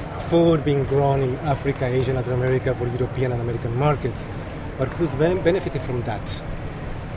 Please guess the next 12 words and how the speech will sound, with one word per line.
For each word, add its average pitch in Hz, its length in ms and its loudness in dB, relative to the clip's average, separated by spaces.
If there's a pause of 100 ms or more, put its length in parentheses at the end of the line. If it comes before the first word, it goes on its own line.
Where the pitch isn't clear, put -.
Most 185 260 2
times 147 460 2
it's 139 220 -2
not 151 360 0 (360)
local 127 240 0
peasants. - 520 0 (600)
It 147 60 2
ceased - 500 2
to 156 60 2
be 143 100 4
local 135 220 4
peasants 131 480 0